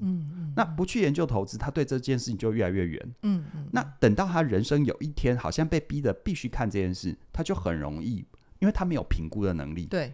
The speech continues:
Speaker 2: 于是别人说什么就被骗走了。
Speaker 1: 对。
Speaker 2: 然后他会觉得，
Speaker 1: 很容易跌跤。
Speaker 2: 他就会觉得我一辈子的努力，这世界好黑暗，一辈子的努力就被别人骗走。
Speaker 1: 嗯。OK。
Speaker 2: 是，这世界黑暗，骗你的人真的不应该。
Speaker 1: 嗯。
Speaker 2: 可是你是不是可以从现在，如果你是一位年轻朋友，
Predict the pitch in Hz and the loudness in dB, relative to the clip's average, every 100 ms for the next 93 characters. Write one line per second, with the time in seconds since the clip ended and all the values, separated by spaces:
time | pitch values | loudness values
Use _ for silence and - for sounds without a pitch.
0 | - 110 151 101 92 110 92 73 80 80 | -4 -2 0 2 2 0 -2 -4 -2 0
1 | - 82 73 - - - - 151 139 147 | 2 0 -4 -10 -14 -14 -6 -6 -6 -12
2 | _ _ - 123 190 147 160 156 107 104 | _ _ 0 4 6 6 6 4 4 2
3 | 151 - - 180 196 156 117 101 80 104 | 0 0 0 6 6 6 2 2 0 0
4 | 110 190 117 90 80 67 101 82 - _ | 4 4 4 2 0 0 -2 -4 -12 _
5 | _ - 180 - 147 127 78 78 90 98 | _ -2 0 0 0 0 -2 -2 0 0
6 | - 107 - 95 87 71 69 101 69 - | -2 0 2 2 0 -2 -4 -4 -6 -6
7 | 123 101 82 65 78 73 69 - - 143 | -2 -2 -2 -4 -6 -8 -10 -16 -14 -6
8 | 143 - 151 139 - 127 101 98 87 90 | 0 2 4 4 2 0 -2 -2 -4 -2
9 | - 143 87 71 82 - 117 104 87 90 | 0 2 0 -2 -4 -2 -2 -2 -4 -8
10 | 80 78 78 78 170 147 123 123 - - | -8 -8 -10 -8 -6 -6 -10 -16 -10 -8
11 | - 139 120 - _ _ _ _ 101 - | -4 -4 -4 -10 _ _ _ _ -4 -2
12 | 135 113 90 - 85 82 123 98 98 80 | -4 -2 -4 -6 -6 -4 -2 -2 -2 -6
13 | - - 101 107 85 117 101 95 80 76 | -8 -4 -2 -2 -2 -4 -2 -2 -4 -6
14 | 87 80 71 71 87 | -8 -6 -6 -8 -10